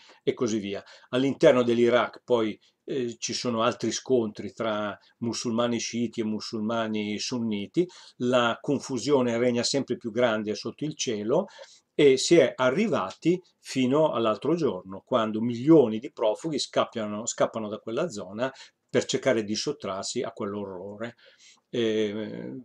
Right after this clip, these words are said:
vengono fermati in, eh, in Turchia, dove, mm, il governo turco li gestisce in campi profughi,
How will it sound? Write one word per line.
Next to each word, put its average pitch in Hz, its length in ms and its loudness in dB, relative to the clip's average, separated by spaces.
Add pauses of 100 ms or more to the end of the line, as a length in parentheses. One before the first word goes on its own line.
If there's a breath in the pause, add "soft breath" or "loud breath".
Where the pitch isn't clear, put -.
vengono 113 540 0
fermati 113 800 0
in, 107 240 -4
eh, 104 440 -6 (400 soft breath)
in 107 140 -6
Turchia, 143 480 4
dove, 113 380 2
mm, 117 280 -8 (260)
il 107 100 -16
governo 117 560 0
turco 117 480 -2
li 113 200 0
gestisce 120 520 -2
in 104 60 -8
campi 123 320 -4
profughi, 117 640 -2